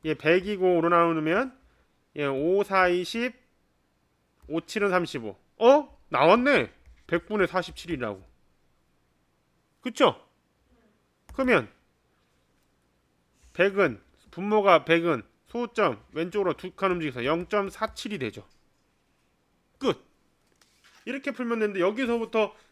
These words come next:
지레 겁을 먹고 아, 못 풀어버린다고. 어, 이걸 어떻게 해야 되지? 이백삼십오 나누기 오백 해야 되나? 이거 어떻게 풀 거야?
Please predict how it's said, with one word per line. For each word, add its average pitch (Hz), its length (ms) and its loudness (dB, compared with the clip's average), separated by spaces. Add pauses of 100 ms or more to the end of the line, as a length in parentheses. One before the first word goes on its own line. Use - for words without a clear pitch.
지레 240 400 2
겁을 202 280 -6
먹고 190 300 -4
아, 139 220 -4
못 147 260 -14
풀어버린다고. 117 840 -8 (960)
어, 240 180 -2
이걸 185 220 -2
어떻게 202 260 -2
해야 196 140 6
되지? 196 360 -2 (300)
이백삼십오 165 720 -2
나누기 135 320 -2
오백 139 400 -2
해야 135 100 2
되나? 123 380 -2 (800)
이거 247 120 0
어떻게 233 320 2
풀 214 160 -10
거야? 185 360 0